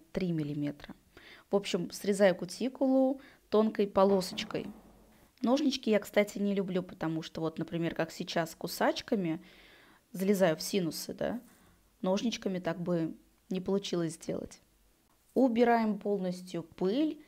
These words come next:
и обезжириваем ногти. Я обезжириваю ногти всегда спиртом. И наносим, конечно же, праймер. Он служит хорошей сцепкой. Ну и, как все знают,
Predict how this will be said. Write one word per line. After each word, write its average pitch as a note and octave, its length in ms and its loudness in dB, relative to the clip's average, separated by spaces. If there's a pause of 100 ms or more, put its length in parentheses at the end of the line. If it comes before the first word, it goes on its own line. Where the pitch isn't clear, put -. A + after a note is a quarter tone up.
(240)
и C4+ 140 -2
обезжириваем F3+ 1040 0
ногти. D#3+ 480 -2 (100)
Я G#3+ 260 2
обезжириваю G#3 640 2
ногти G3 380 -2
всегда G3 520 0
спиртом. - 640 -6 (1120)
И D#4+ 120 2
наносим, C4+ 460 4
конечно G3 380 -2
же, F#3 120 -2
праймер. D#3+ 600 -2 (100)
Он G3 220 -2
служит C4 420 -2
хорошей F3+ 480 0
сцепкой. - 680 -4 (500)
Ну C4 200 4
и, - 20 4
как G#3 300 4 (180)
все G#3 220 2
знают, F#3+ 400 2